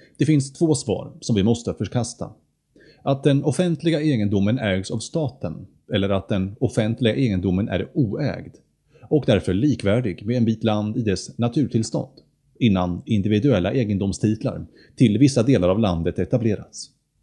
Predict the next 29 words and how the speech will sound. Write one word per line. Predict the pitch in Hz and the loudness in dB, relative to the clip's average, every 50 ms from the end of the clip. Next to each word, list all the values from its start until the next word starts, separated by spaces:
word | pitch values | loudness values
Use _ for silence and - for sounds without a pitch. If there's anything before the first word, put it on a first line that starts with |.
| _ _ _ _ _ _ _ _ _ _ _ _ _ _ _ _ _ | _ _ _ _ _ _ _ _ _ _ _ _ _ _ _ _ _
Vi | - 139 135 | 0 2 2
kan | 135 147 143 139 143 143 - | 4 2 2 2 -2 -2 0
verkligen | 160 165 156 135 - 160 156 170 170 | 0 2 2 0 -2 -2 0 2 2
inte | 156 131 113 | 2 0 0
säga | 101 - 120 98 87 90 | 0 0 2 2 4 2
att | 90 90 - | 2 0 -2
offentlig | 127 - - 131 127 127 123 - - 120 117 - | -4 -2 0 0 0 0 0 0 0 0 0 0
egendom | 135 113 98 92 90 101 101 - - | 0 0 0 0 0 0 -2 -2 -2
ägs | 104 95 90 92 - - | -2 -4 -4 -4 -4 -6
av | 104 98 | -6 -6
staten, | - - - 143 131 - - - - - - _ _ - - _ _ - | -6 -4 -2 -2 -2 -2 -4 -10 -16 -18 -20 _ _ -20 -20 _ _ -4
eftersom | 120 117 - 117 - 117 110 104 110 - | -4 -2 0 0 0 0 0 0 -2 -4
staten | - - 127 113 127 127 - - 87 90 - - | -2 0 2 2 2 0 -2 -4 -6 -6 -6 -4
aldrig | - 131 117 98 92 92 | -2 -2 -2 0 -2 -2
kan | - 98 123 | -4 -4 -2
äga | 147 139 107 92 107 | -2 -2 -2 -2 -2
något | 123 147 127 98 87 90 87 - - | 0 0 0 2 2 0 0 -2 -2
på | - 98 | -2 -2
ett | 92 - 107 | -2 0 -2
legitimt | 98 98 123 127 - 101 87 95 104 | -2 0 -2 -2 -2 -2 -2 -2 -4
sätt. | - 113 101 101 - - _ _ _ _ _ _ _ _ _ _ _ _ _ _ | -6 -8 -8 -8 -12 -20 _ _ _ _ _ _ _ _ _ _ _ _ _ _
Staten | - - 175 160 156 - - 165 160 156 - | -2 2 2 2 4 2 0 -2 -2 -2 -2
får | - 147 113 104 | 0 2 2 2
sin | - 127 139 | 2 0 0
egendom | 151 135 104 101 92 90 87 95 90 92 98 - | 0 0 0 0 0 0 0 0 0 0 -2 0
via | 120 135 113 95 90 | 0 2 2 2 2
bruket | 90 117 127 127 123 - 147 135 135 - | 2 2 0 0 0 -2 -4 -4 -4 -4
av | 143 143 123 | -4 -4 -2
våld, | 104 85 80 87 85 - | -2 -4 -4 -6 -10 -14